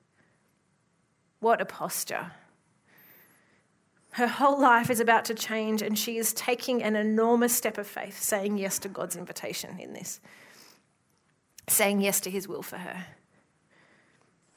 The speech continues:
What a story! What a story. And, I mean, really, it speaks for itself. There is so much in there, uh, that God, I've just told you the story and p-, kind of been a tour guide and pointed out bits and pieces along, "Oh, look at that, look at that,"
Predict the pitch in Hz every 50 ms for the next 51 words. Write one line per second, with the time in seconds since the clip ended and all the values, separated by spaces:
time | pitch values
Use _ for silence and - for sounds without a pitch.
0 | _ _ _ _ _ _ _ _ _ - 240 262 403 - - - - 233 240 285
1 | 330 349 320 - 208 180 180 - - - _ _ _ _ _ _ _ _ _ _
2 | _ _ _ _ _ _ _ _ _ _ _ _ _ _ _ _ _ _ - -
3 | 185 214 226 - 240 - - - 190 190 190 185 185 - 240 254 269 277 269 277
4 | 277 277 277 311 330 320 269 247 226 220 220 - - 226 220 - - - - 208
5 | 196 - - - - - 196 - - - - - - - - - 226 226 220 214
6 | 214 - - - 269 269 269 254 247 226 233 208 202 190 190 190 190 185 190 190
7 | - - - - - - - 190 185 - 196 - 196 - 220 196 202 196 196 196
8 | 214 208 226 220 208 - - 226 214 208 190 214 196 202 202 - - 202 202 220
9 | 214 202 190 196 202 185 - - - - - - 208 196 202 190 196 - - 214
10 | 196 190 190 - - 220 214 214 202 190 190 180 - 190 185 196 - - 214 202
11 | 202 202 190 185 190 - 190 208 - - - 196 190 185 202 202 - 208 185 202
12 | 185 185 - - 254 262 240 233 - - - 202 208 - - 214 220 202 - 190
13 | 180 -